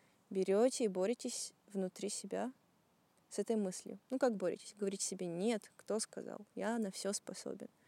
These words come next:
Со временем мозг выучивается говорить: "Нет, я на всё способен". Вариант второй, восточный подход. Пропускаете эту мысль, просто наблюдая её.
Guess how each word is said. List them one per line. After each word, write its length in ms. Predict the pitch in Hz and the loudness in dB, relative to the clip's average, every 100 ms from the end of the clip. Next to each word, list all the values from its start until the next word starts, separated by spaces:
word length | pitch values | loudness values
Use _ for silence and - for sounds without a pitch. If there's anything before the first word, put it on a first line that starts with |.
| - - _ _ _ | -20 -20 _ _ _
Со 160 | - 202 | 0 4
временем 380 | 208 254 254 214 | 8 8 8 4
мозг 320 | 196 208 - | 4 2 0
выучивается 600 | 196 233 - 233 190 - | 0 0 0 0 0 -2
говорить: 540 | 185 185 180 214 - - _ _ _ _ _ | -2 -2 -2 -2 -6 -12 _ _ _ _ _
"Нет, 360 | - 185 196 185 | -2 0 0 0
я 120 | - | -2
на 100 | 214 | -2
всё 180 | 185 - | -6 -12
способен". 560 | - 202 - - 208 214 _ _ _ _ _ _ _ _ _ _ _ _ _ _ - | -14 -12 -12 -12 -12 -16 _ _ _ _ _ _ _ _ _ _ _ _ _ _ -2
Вариант 280 | 208 220 | 2 2
второй, 440 | - - 190 254 330 _ _ | 0 -2 0 0 -4 _ _
восточный 640 | 196 185 - 220 - 294 - _ _ _ - | -10 -4 -2 -2 -4 -6 -8 _ _ _ -10
подход. 380 | 247 - 262 - _ _ _ _ _ _ _ _ | -8 -2 -2 -2 _ _ _ _ _ _ _ _
Пропускаете 680 | - 226 247 - 262 220 208 | -2 0 2 4 6 6 4
эту 160 | 175 190 | 0 2
мысль, 360 | 220 277 - | 2 2 -2
просто 380 | 220 196 202 - | -4 -2 -2 -2
наблюдая 520 | 190 175 170 170 180 | -6 -4 -6 -4 -6
её. 300 | 185 - 208 | -6 -10 -12